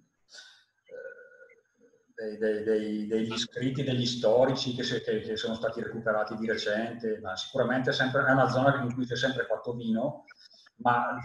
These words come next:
il Franciacorta, così come lo, lo viviamo in questi tempi, è una storia, è, fa parte di una storia abbastanza recente, per cui io mi immagino che il vostro essere azienda agricola ha poi, come dire, sfruttato questo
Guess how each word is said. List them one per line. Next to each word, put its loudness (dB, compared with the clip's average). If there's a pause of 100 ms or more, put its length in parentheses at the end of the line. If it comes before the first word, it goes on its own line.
(140)
il -2
Franciacorta, 6
così 2
come 2
lo, 2
lo -6 (340)
viviamo -2
in -12
questi -6
tempi, -2 (400)
è -8
una -4
storia, -4
è, -6
fa -4
parte 2
di 0
una 0
storia 0
abbastanza -10
recente, -2
per -6
cui 0 (340)
io 4
mi 6
immagino 4
che 0
il 0
vostro 0
essere 4
azienda 2
agricola 2 (300)
ha 2
poi, 2
come -4
dire, -6
sfruttato 0
questo 0